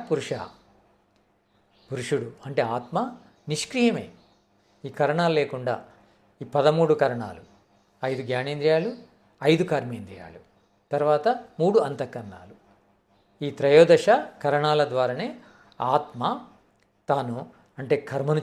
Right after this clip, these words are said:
చేయగలుగుతుంది, జ్ఞానాన్ని పొందగలుగుతుంది, భోగాన్ని అనుభవించగలుగుతుంది. వీటిలో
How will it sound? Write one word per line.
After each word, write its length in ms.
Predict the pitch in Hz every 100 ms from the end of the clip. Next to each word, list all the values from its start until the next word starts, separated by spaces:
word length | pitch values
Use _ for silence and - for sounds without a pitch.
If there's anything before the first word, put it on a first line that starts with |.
| 156
చేయగలుగుతుంది, 680 | 156 160 160 156 160 156 170
జ్ఞానాన్ని 500 | 120 123 131 151 151
పొందగలుగుతుంది, 800 | 156 147 151 151 151 156 151 196 247 - _ _ _ _
భోగాన్ని 440 | 113 151 151 151 127
అనుభవించగలుగుతుంది. 1000 | 107 107 104 110 98 98 104 104 92 - _ _ _ _ _ _ _ _ 185
వీటిలో 500 | 143 202 233 180